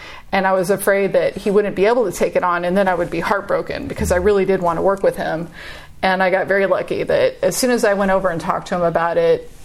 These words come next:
told him what the vision was, what I wanted to do, and, and how much work it was gonna be,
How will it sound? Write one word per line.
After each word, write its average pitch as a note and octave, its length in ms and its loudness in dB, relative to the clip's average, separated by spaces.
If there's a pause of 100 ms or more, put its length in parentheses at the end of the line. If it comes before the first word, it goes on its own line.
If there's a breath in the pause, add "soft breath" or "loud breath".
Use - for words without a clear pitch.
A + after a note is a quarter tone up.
(140 loud breath)
told G3+ 260 0
him F#3+ 100 -2
what F#3 240 0
the F#3+ 60 -2
vision F3+ 400 0
was, F3 480 0
what F3+ 120 2
I F3+ 60 2
wanted F#3 320 -2
to G3+ 100 -8
do, F3+ 240 0
and, F#3 280 -4
and F3+ 160 0
how A3 160 0
much G3+ 240 -2
work E3+ 200 0
it - 80 -2
was E3 200 -4
gonna - 160 -4
be, - 340 -8